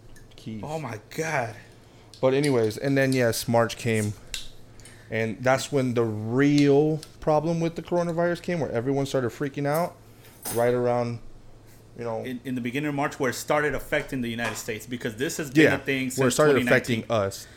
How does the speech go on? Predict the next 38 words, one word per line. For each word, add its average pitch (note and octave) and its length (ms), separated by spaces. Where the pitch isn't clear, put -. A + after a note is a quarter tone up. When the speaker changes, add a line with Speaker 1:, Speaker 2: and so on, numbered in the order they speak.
Speaker 2:
Yeah, A2+ 140
so A2 140
Speaker 1:
As A#2 120
Speaker 2:
now, D3+ 260
now B2+ 200
that C#3+ 100
it C#3 80
affected C3+ 400
us, D#3 280
now C3+ 520
it's B2+ 220
a C3 40
big A#2+ 220
deal. C3 180
Speaker 1:
<laughs> - 200
Speaker 2:
So A2+ 400
that's B2 240
how C3 200
it B2 80
goes. D3 220
But A#2+ 240
you A#2 80
know B2 140
what? C3+ 200
Now B2 140
people C3 340
are, A#2 200
uh, A#2+ 340
we're C3+ 80
definitely F3 420
late C#3 380
to C3 180
try C3 320
to C3 100
battle B2+ 320
it, D#3 120
and B2 480
qu-, B2 360